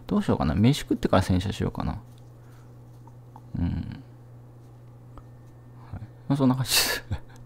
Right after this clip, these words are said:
<laughs> もうね、仕事終わったんで、今日。もう終わりです、仕事。もうブログも書いちゃったし。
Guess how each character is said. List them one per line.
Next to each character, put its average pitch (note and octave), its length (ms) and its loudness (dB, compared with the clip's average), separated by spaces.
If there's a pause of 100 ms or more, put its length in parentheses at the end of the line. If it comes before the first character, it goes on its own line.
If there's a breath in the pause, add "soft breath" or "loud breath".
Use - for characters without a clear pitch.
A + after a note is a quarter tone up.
(160)
<laughs> - 560 -8
も A#3 120 12
う - 20 12
ね、 E3+ 80 12
仕 - 140 8
事 B3 200 10
終 G3 140 10
わ - 40 -8
っ - 40 -16
た C#3 100 4
ん - 40 6
で、 E2 140 0
今 - 100 -4
日。 - 40 -12 (420 loud breath)
も B2+ 80 2
う - 20 6
終 - 20 -
わ D3 100 10
り C#3 80 4
で C#3 60 4
す、 - 120 -6
仕 - 120 -2
事。 - 260 -6
も C3 160 8
う - 20 6
ブ C3 120 12
ロ D#3 80 10
グ E3 80 6
も D#3 120 6
書 D#3+ 80 6
い C#3 60 6
ち - 60 -2
ゃ - 40 0
っ - 20 -10
た - 140 -8
し。 D#2+ 260 -4